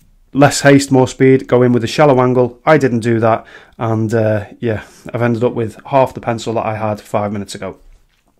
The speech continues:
Anyway, let's carry on. So I'm just gonna give an impression of some of these little scales that are within, uh, the turtle's head,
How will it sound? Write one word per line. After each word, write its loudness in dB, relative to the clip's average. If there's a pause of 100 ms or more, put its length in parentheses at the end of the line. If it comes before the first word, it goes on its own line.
(260)
Anyway, 2
let's -6 (200)
carry -2
on. -8
So 2
I'm 0
just 0
gonna 0
give 0
an -4
impression -6 (680)
of -10
some -4
of -4
these -2
little -6 (100)
scales -4
that -8
are -4
within, -4 (500)
uh, -6
the -6
turtle's -8
head, -6